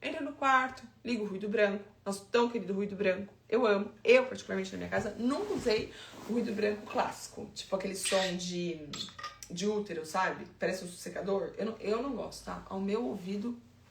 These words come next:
eu sempre usei som de chuva. É um shhh, né?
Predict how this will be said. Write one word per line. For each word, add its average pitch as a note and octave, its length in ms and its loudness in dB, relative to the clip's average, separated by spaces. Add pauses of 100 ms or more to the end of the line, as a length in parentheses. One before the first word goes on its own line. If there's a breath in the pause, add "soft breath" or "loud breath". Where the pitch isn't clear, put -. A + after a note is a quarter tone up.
(640 loud breath)
eu G#3 140 6
sempre D#4 360 2
usei A#3+ 240 4
som B3 200 0
de C#4 100 0
chuva. - 560 -2 (220)
É - 140 -4
um F#3+ 140 -4
shhh, - 1040 2
né? A3 320 2